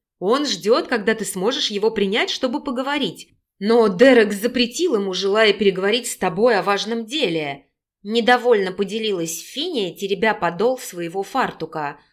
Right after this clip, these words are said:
"А может, можно?" "Нельзя!" раздался грозный голос вожака стаи, вошедшего в столовую. В этот раз на нем не было балахона, лишь теплый свитер и брюки, но выглядел он очень кровожадно.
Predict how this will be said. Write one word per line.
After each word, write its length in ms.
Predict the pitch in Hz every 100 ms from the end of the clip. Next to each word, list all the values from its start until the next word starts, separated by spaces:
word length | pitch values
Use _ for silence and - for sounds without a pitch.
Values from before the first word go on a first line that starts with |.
| _ _ _ _
"А 300 | 233 233 233
может, 440 | 233 262 254 262
можно?" 680 | 233 277 392 285 254 208 190 _ _ _ _ _ _
"Нельзя!" 800 | 151 190 220 220 196 160 123 - _ _ _ _
раздался 680 | - 190 185 208 208 208 220
грозный 480 | 190 202 202 190 185
голос 420 | 180 208 175 -
вожака 480 | 165 175 190 185 175
стаи, 480 | - - 226 269 320
вошедшего 640 | 185 - 180 175 - 202
в 60 | 208
столовую. 840 | - 226 269 196 160 151 143 135 _ _ _ _ _
В 160 | 165 208
этот 340 | 311 311 -
раз 280 | 254 247 247
на 120 | 202
нем 260 | 220 240 247
не 140 | 262
было 220 | 190 175
балахона, 760 | 165 175 170 - 320 269 165 147 - _
лишь 260 | 190 208 -
теплый 340 | 262 247 214
свитер 460 | 202 226 277 277 208
и 20 |
брюки, 720 | 185 247 247 - 156 147 147 _ _ -
но 300 | 196 240 370
выглядел 580 | 277 320 311 349 349 339
он 200 | 330 311
очень 360 | 214 196 233 233
кровожадно. 920 | 247 240 269 233 160 143 143 135